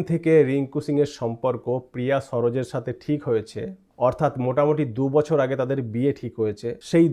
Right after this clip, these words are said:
দু বছর ধরে রিঙ্কু সিং ভারতীয় স্কোয়াডে থাকছে, but প্লেয়িং ইলেভেনে থাকছে না। এই দু বছরে রিঙ্কু সিং মোট একটা বল খেলেছে শুধু, এশিয়া কাপের ফাইনালে পাকিস্তানের এগেনস্টে এক বলে চার রান করে ম্যাচ জিতিয়েছে।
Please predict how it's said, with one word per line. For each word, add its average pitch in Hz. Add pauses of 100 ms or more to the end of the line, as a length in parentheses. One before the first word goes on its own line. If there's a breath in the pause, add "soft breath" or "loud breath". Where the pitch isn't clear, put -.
(100)
দু 151 (140)
বছর 180 (100)
ধরে 175 (160)
রিঙ্কু 170
সিং 131 (760)
ভারতীয় 151
স্কোয়াডে 147
থাকছে, 156 (380)
but 147 (180)
প্লেয়িং 147 (100)
ইলেভেনে 135
থাকছে -
না। 87 (560)
এই 139 (120)
দু 143 (120)
বছরে 185 (120)
রিঙ্কু 143
সিং 160 (480)
মোট 151 (300)
একটা 165
বল 123
খেলেছে 113
শুধু, 101 (340)
এশিয়া 151
কাপের 165 (600)
ফাইনালে 139 (520)
পাকিস্তানের 143 (140)
এগেনস্টে 127 (340)
এক 117 (100)
বলে 135
চার 117
রান 120
করে 147
ম্যাচ 110
জিতিয়েছে। 101